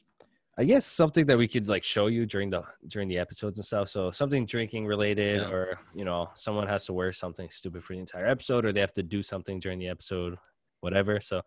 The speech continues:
Speaker 1: if you have ideas, tweet them to us. So we're the F F Shit Show on Twitter. And if this episode makes it to YouTube, which it probably will, uh, comment, let us know, like, what you think is a good punishment idea. Uh,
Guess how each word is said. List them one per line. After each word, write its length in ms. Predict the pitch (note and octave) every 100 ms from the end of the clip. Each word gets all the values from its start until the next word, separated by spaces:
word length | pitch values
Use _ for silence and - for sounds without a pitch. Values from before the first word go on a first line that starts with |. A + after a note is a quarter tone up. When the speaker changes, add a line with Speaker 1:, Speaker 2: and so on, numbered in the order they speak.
| -
Speaker 1:
if 280 | - - -
you 60 | B2+
have 100 | D3+
ideas, 520 | A2+ G2 G#2+ G#2 -
tweet 220 | - A2+
them 120 | - G#2+
to 120 | A#2
us. 240 | A#2+ - -
So 160 | -
we're 120 | F#2 F#2
the 280 | F#2+ F#2 -
F 180 | G#2+ -
F 160 | G#2+ -
Shit 240 | - A2+
Show 180 | - A2
on 100 | F#2+
Twitter. 380 | - C3+ D#3 D#3+ - - _ _ G#2
And 380 | G#2 G2+ G2+ G2 - _ _ _ _ _ _ -
if 80 | G2+
this 280 | G#2 - -
episode 380 | G2 - G2+ F2+
makes 280 | F#2 -
it 80 | F2+
to 180 | - F#2
YouTube, 440 | E2 F2 - G#2+ A#2
which 200 | F2+ - _ _ _ _ -
it 80 |
probably 300 | - D#2 D#2
will, 240 | D#2+ C#3+ - - - - _ -
uh, 400 | F#2+ F#2 F#2 F#2 - -
comment, 540 | A2 G#2 G#2+ A2 -
let 180 | - G#2
us 180 | G2+ -
know, 220 | F#2+ F#2
like, 260 | F#2+ F2 -
what 100 | F2
you 100 | F2+
think 260 | - F2 -
is 120 | F#2
a 40 |
good 160 | E2 F2
punishment 420 | - F2 - G2+ F#2
idea. 400 | F#2 F#2+ G#2+ A#2+ - - - _
Uh, 240 | E2 E2+